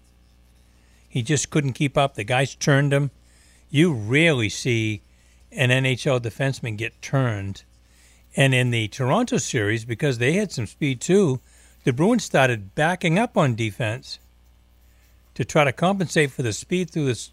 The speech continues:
through neutral ice. Then you give up the blue line. So it makes it really easy to get the puck in and set up your offense.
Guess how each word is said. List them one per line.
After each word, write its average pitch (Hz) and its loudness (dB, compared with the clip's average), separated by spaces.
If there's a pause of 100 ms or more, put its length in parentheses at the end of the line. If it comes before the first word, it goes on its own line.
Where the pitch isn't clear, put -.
through 147 -2
neutral 147 0
ice. 170 -2 (580)
Then 185 4
you 147 0
give 208 2
up 214 2
the 214 0
blue 269 2
line. 104 0 (400)
So 196 2
it 156 -6
makes 170 2
it 175 -8
really 226 2
easy 254 0
to 240 0
get 175 0
the 131 -6
puck 117 -6
in 127 0 (640)
and 147 2
set 170 2
up 180 0 (320)
your 214 2
offense. 117 -4